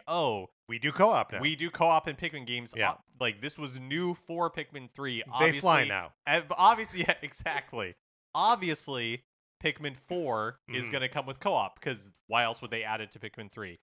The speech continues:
Speaker 2: Right.
Speaker 1: Pikmin four comes out, no co-op. Basically, totally different game from what Pikmin three offered. And it's like, well, to my mind, Bowser's Fury is the way it is because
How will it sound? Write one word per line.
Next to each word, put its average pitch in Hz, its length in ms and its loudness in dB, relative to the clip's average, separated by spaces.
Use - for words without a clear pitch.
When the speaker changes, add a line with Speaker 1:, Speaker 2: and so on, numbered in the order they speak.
Speaker 2:
Right. 98 220 0
Speaker 1:
Pikmin 110 240 -8
four 151 140 -4
comes 165 220 -6
out, 170 280 2
no 123 200 -4
co-op. 95 400 -6
Basically, 147 420 -4
totally 180 380 -8
different 147 280 -10
game 95 300 -6
from 127 140 -6
what 113 220 -2
Pikmin 113 340 -12
three 107 200 -10
offered. 160 440 -6
And 151 240 0
it's 143 140 -10
like, 131 220 -2
well, 156 380 -2
to - 120 -10
my 139 240 -4
mind, 131 380 -4
Bowser's 156 420 0
Fury 143 420 -6
is 127 280 -12
the 143 100 -8
way 127 200 -2
it 113 100 -6
is 160 420 -8
because 131 800 -2